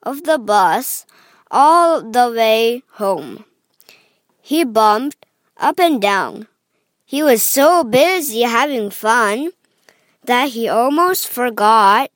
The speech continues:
to get off at his stop. His parents were waiting. "How is your tummy?"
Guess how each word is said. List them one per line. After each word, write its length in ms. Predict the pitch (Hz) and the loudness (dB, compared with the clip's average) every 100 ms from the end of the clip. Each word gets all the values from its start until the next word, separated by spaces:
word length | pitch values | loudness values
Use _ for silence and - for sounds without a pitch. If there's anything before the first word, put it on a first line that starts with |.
| _ _ _ _ _ - | _ _ _ _ _ -6
to 160 | 220 | -4
get 400 | 208 226 262 320 | -2 0 0 0
off 640 | - 214 220 247 269 - - - _ _ _ _ _ - | -4 -2 0 -2 -4 -10 -20 -20 _ _ _ _ _ -4
at 380 | 214 220 247 - _ | 0 0 -4 -12 _
his 280 | 247 254 | -10 -6
stop. 540 | - 208 208 180 - - _ _ _ _ _ _ _ _ _ _ _ _ _ _ _ _ | -6 -2 0 0 -4 -16 _ _ _ _ _ _ _ _ _ _ _ _ _ _ _ _
His 220 | - 330 - | -4 -2 -2
parents 640 | - 381 539 605 208 - | 0 2 4 2 0 -10
were 240 | 262 330 349 | -4 -4 0
waiting. 640 | 415 453 370 196 151 196 _ _ _ _ _ _ _ _ _ _ _ _ _ - | 2 2 0 -4 -8 -16 _ _ _ _ _ _ _ _ _ _ _ _ _ -8
"How 200 | 392 453 | -2 0
is 220 | 392 262 226 | 0 -2 -4
your 140 | 320 | -8
tummy?" 680 | - 381 427 392 240 180 | -2 -2 0 -2 -4 -8